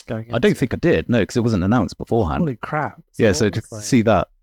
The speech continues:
Speaker 2: yeah, unexpectedly was fantastic, yeah.
Speaker 1: 'Cause I went to Capital Carnage and the advertised match was Rock Triple H.
Speaker 2: Yes.
Speaker 1: So for me, as a giant Rock mark and a giant Triple H mark,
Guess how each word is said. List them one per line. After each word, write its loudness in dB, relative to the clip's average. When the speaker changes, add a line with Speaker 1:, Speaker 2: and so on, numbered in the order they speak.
Speaker 2:
yeah, -10
unexpectedly -2
was -2
fantastic, -4
yeah. -8
Speaker 1:
'Cause -4
I 0
went 2
to -8
Capital -4
Carnage 0
and -6
the -10
advertised -2
match -10
was -6
Rock 0
Triple -2
H. -6
Speaker 2:
Yes. 0
Speaker 1:
So -2
for -6
me, 0
as -2
a 0
giant 0
Rock 0
mark -2
and -6
a -4
giant -2
Triple 2
H 0
mark, -8